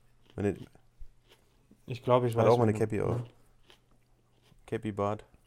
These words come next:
Speaker 1: Ähm, auf jeden Fall
Speaker 2: Mhm.
Speaker 1: war ich mal über, ü-, am Überlegen, vielleicht so einen Türkisen oder so. Hätte ich schon mal Bock auszuprobieren,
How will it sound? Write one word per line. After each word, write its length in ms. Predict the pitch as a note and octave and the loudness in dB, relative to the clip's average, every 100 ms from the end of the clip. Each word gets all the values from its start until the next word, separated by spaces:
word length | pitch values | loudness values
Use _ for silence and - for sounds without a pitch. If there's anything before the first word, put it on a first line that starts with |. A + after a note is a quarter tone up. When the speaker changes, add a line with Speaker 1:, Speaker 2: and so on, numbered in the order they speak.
| _ _ _ G2+ | _ _ _ -4
Speaker 1:
Ähm, 240 | G2+ F#2+ | -4 -2
auf 140 | F#2 A2 | -4 -4
jeden 160 | A#2 | -6
Fall 340 | A2 A2 G#2+ A2 | -4 -4 -4 -4
Speaker 2:
Mhm. 340 | A#2 A2+ B2+ C3+ _ _ _ - | -4 -4 -6 -10 _ _ _ -8
Speaker 1:
war 160 | F#2+ | -4
ich 100 | G#2+ | -4
mal 100 | A2 | -4
über, 260 | G#2 G#2 G#2 - | -2 -2 -2 -4
ü-, 140 | G2+ G2+ | -8 -8
am 160 | G2 | -6
Überlegen, 400 | F#2+ G2+ A#2 A2 | -4 -2 -2 -4
vielleicht 240 | G2+ G#2 G#2 | -4 -6 -4
so 80 | G#2+ | -4
einen 60 | |
Türkisen 420 | G#2+ A#2 C#3+ A#2+ | -4 -4 -6 -4
oder 160 | G2 F#2+ | -4 -2
so. 100 | G2 | -4
Hätte 120 | G#2+ | -6
ich 60 | - | -8
schon 120 | B2+ | -6
mal 80 | B2 | -6
Bock 220 | A#2+ - | -6 -4
auszuprobieren, 840 | A#2 - A#2+ - A2+ A#2+ A#2+ A#2+ | -4 -4 -10 -10 -6 -2 -2 -4